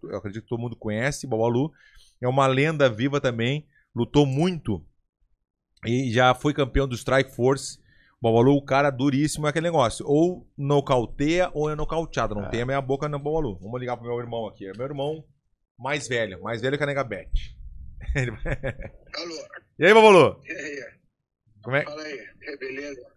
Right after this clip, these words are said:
Speaker 1: Como é que tamo aqui? Tu tava assistindo o podcast ou tu não tá dando moral pra gente?
Speaker 3: <laughs> Não, tô no carro agora, indo pra academia.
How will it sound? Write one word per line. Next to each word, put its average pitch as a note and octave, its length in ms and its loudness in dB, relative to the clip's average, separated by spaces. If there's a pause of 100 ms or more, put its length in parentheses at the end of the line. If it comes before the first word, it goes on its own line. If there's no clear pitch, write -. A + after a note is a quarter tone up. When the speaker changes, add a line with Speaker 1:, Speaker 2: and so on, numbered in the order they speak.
(220)
Speaker 1:
Como A#2+ 140 -4
é C#3 40 6
que C#3 40 2
tamo D3+ 180 4
aqui? D#3+ 200 2
Tu - 60 -14
tava E3 180 6
assistindo D#3+ 380 -2
o F#3+ 40 2
podcast E3+ 500 2
ou G3+ 60 0
tu F#3 160 -2
não F3+ 100 0
tá D#3+ 80 2
dando D#3+ 160 0
moral C3+ 280 2
pra B2 120 -2
gente? A2 400 -10 (1160)
Speaker 3:
<laughs> - 480 -12
Não, E3+ 160 -12
tô F#3 120 -14
no F3+ 100 -14
carro D3+ 300 -14
agora, C3+ 280 -14
indo C3+ 80 -16
pra C#3 120 -18
academia. B2 600 -14